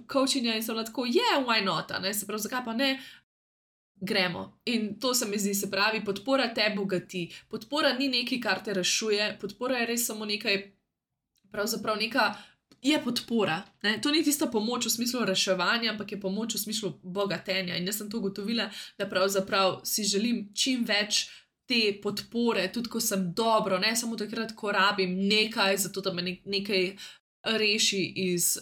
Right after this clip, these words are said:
dreka, po domač povedano, ne. Ampak enostavno tudi takrat, ko je dober. In to tudi zdaj, eh, razmišljam intenzivno, mogoče potem po poroki, no, da se tudi, eh, z mojim partnerjem,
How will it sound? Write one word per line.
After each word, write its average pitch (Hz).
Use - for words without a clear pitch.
dreka, 185
po -
domač 185
povedano, 185
ne. 190
Ampak 196
enostavno 196
tudi 196
takrat, 196
ko 185
je 180
dober. 180
In 185
to 220
tudi 208
zdaj, 190
eh, 196
razmišljam 214
intenzivno, 202
mogoče 220
potem 196
po 190
poroki, 196
no, 180
da 190
se 196
tudi, 240
eh, 180
z 190
mojim 240
partnerjem, 185